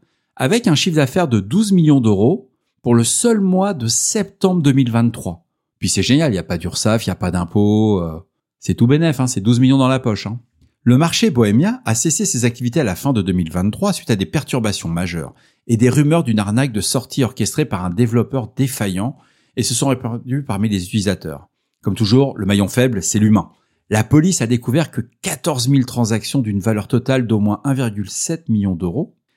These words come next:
avaient été réalisées depuis les Pays-Bas. Bah, si on fait, euh, un virgule sept million d'euros divisé par quatorze mille, on arrive au panier moyen de, de ce qu'on peut voir sur ce type de forum.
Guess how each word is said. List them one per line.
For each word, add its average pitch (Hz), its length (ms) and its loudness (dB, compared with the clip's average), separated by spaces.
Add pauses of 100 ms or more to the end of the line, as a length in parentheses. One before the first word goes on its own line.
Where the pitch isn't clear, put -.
(140)
avaient 117 220 2
été 127 180 0
réalisées 143 460 0
depuis 131 300 -2
les 110 120 0
Pays-Bas. 90 520 -4 (320)
Bah, 90 120 -4
si 135 140 -2
on 147 100 4
fait, 165 220 0
euh, 110 340 2
un 123 100 -2
virgule 117 320 -2
sept 131 220 -6
million 123 120 2
d'euros 113 140 0
divisé 101 200 -2
par 90 160 -8
quatorze 92 340 -4
mille, 135 100 2
on 139 80 0
arrive 101 240 -2
au 95 60 -6
panier 104 280 2
moyen 98 340 2
de, 92 340 -2 (140)
de 101 80 -10
ce 90 80 -10
qu'on 95 160 -8
peut 101 100 -6
voir 95 380 -2
sur 101 120 -10
ce - 120 -6
type 107 200 -12
de 95 140 -4
forum. 82 400 -6